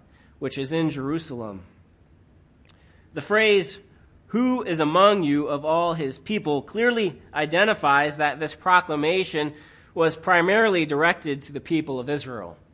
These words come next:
That's, you know, that was the, the, the audience that Cyrus intended.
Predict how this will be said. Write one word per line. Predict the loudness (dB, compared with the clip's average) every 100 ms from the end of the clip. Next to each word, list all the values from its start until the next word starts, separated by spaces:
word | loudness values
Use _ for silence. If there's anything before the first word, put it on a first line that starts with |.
| _
That's, | -10 -10 -10 -20 _ _ -14
you | -10
know, | -4
that | -4 -4
was | -6 -12 _ -12
the, | -12 -12 -20 -12
the, | -8 -8 -10 -14
the | -12
audience | -6 -2 0 -2 -4 -8
that | -10 -12 -14 -14
Cyrus | -4 2 2 0 -4 -6
intended. | -12 -8 -4 -4 -4 -10